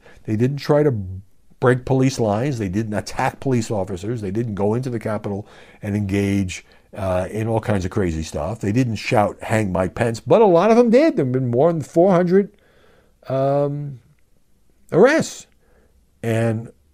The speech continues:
a police officer died. We don't know exactly how he died, but if there hadn't been the Capitol riot, I think it's safe to say that Brian Sicknick would still be alive. Mick Mulvaney, the former chief of staff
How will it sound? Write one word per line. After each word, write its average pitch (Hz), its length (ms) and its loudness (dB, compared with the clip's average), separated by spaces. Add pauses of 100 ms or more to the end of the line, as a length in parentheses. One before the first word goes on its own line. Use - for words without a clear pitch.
(380)
a 107 120 -6
police 107 360 0
officer 113 380 0
died. 87 360 2
We 135 100 2
don't 92 100 -2
know 87 100 -4
exactly 85 380 -4
how 82 180 -2
he 87 60 -4
died, 85 240 0
but 185 100 2
if 120 80 -2
there 87 120 -4
hadn't 85 320 -4
been 87 160 -2
the 87 80 -6
Capitol 85 300 -4
riot, 123 280 0
I 98 60 -2
think 90 180 -6
it's 80 80 -10
safe 76 180 -8
to - 80 -12
say 85 240 -6
that 90 160 -6
Brian 78 220 -6
Sicknick 80 360 -8
would 80 120 -10
still - 160 -10
be 71 140 -10
alive. - 320 -12 (720)
Mick 165 160 0
Mulvaney, 131 480 2
the 117 240 -2
former 160 520 2
chief 104 240 -4
of 87 140 -4
staff 76 400 -6